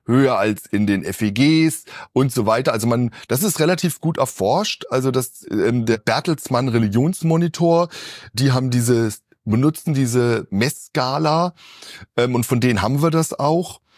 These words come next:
Und die wird in über fünfundzwanzig Ländern benutzt. Und das ist die größte Religionsforschung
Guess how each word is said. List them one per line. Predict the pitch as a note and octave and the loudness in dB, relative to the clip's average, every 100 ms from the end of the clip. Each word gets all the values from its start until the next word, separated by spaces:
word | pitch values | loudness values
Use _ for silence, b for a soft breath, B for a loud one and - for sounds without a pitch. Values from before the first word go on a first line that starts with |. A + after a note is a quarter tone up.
| B B | B B
Und | - B2 B2+ B2 - | 2 2 2 -2 0
die | A#2+ | 0
wird | C3+ B2+ | 2 0
in | A#2 | 0
über | B2 E3 D#3+ D3+ D3+ | 0 2 2 2 0
fünfundzwanzig | - D3+ D3+ C#3 B2 B2 - A2 G2 | 0 0 0 0 -4 -4 -4 -6 -2
Ländern | G2 D#3 E3+ D#3 E3 D#3+ B B B _ _ | 0 2 2 2 2 0 B B B _ _
benutzt. | A2+ A#2+ G#3 - - - - _ | 0 2 2 -2 -20 -16 -18 _
Und | B2+ C3+ B2+ B2+ - | 2 2 -2 -6 -4
das | A#2 C#3+ | -4 -4
ist | - | -4
die | B2 | -4
größte | G#2 A#2+ F3+ - C3+ | 0 0 0 0 0
Religionsforschung | A#2+ G#2 A2+ C3 E3 D#3 - - G#2+ A#2 - C#3+ C#3 C3+ | 0 0 0 2 0 -2 -10 -8 -4 -4 -4 -2 -2 -2